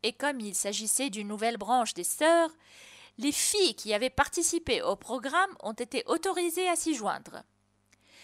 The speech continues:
Cela nous amène à la fin de cet épisode. Nous avons vu l'influence que ses parents ont eue sur elle et l'exemple précoce qu'elle a donné des personnes qui se tournent vers l'extérieur pour réconforter les autres.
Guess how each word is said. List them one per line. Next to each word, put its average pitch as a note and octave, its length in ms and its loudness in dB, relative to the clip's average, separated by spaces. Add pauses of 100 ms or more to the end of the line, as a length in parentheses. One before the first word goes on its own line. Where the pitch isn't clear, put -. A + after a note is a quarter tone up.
(240)
Cela G#4+ 400 4
nous C4+ 220 -2
amène E4+ 300 2 (100)
à G#3+ 80 2
la A#3 100 2
fin D#4 220 0
de C4 80 -4
cet B3 240 -2
épisode. G3 560 -8 (240)
Nous A3+ 180 -6
avons C4 260 2
vu C#4 260 2
l'influence C4 760 0 (380)
que B3+ 80 0
ses B3 180 2
parents C4+ 500 4
ont G#3 140 -8 (160)
eue F4+ 140 4
sur - 260 0
elle C3 280 0 (240)
et G#3+ 80 0
l'exemple D4 520 2
précoce - 600 -2
qu'elle G#3+ 180 -2
a G#3+ 80 -2
donné C#4 240 -4
des A3 100 -2
personnes D4+ 520 -4
qui - 160 -8
se - 120 -4
tournent D#4+ 400 -2
vers A#3 200 -2
l'extérieur A3+ 680 -6 (420)
pour C4 180 -4
réconforter D#4+ 680 0
les A#3+ 200 -4
autres. - 340 -12